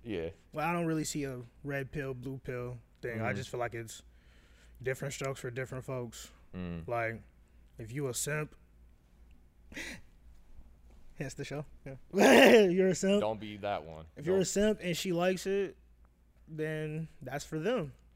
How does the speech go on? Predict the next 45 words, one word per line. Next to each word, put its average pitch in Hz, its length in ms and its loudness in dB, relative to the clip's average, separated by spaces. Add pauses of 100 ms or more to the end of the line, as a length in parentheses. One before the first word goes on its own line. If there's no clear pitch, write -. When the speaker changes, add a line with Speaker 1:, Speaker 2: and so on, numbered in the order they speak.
(260)
Speaker 1:
She - 140 -10
don't 107 180 0
like 85 200 -2
it, 78 100 -12
though. 76 180 -8 (1040)
Speaker 2:
I 104 120 -10
don't 120 180 -8
know. 202 260 -4
Speaker 1:
She, - 260 -12
she 92 160 -10
don't 98 220 2
like 80 240 -4
it, 76 60 -12
Speaker 2:
She - 160 -4
Speaker 1:
though. 135 60 -4
Speaker 2:
might. 165 320 0 (240)
Speaker 1:
No, 80 180 -6
she 80 140 -10
don't. 90 220 -4 (360)
Speaker 2:
I - 20 -20
feel 113 100 -10
like - 20 -6
Speaker 1:
I'ma 131 60 -4
Speaker 2:
it's 131 80 -6
Speaker 1:
tell - 80 2
you 151 80 2
Speaker 2:
di-, 85 60 2
Speaker 1:
that 82 80 0
right 82 160 -4
now, 104 100 0
she 90 140 -8
Speaker 2:
it's, 82 120 -4
Speaker 1:
don't. 71 160 -12
Speaker 2:
I - 40 -18
feel - 140 -8
like 135 80 -4
it's 139 80 -4
different 139 300 -6
strokes 147 240 -6
for - 80 -8
Speaker 1:
The, - 80 -2
the - 40 0
Speaker 2:
different 185 180 -2
Speaker 1:
simp, 143 360 0
Speaker 2:
folks. - 120 -14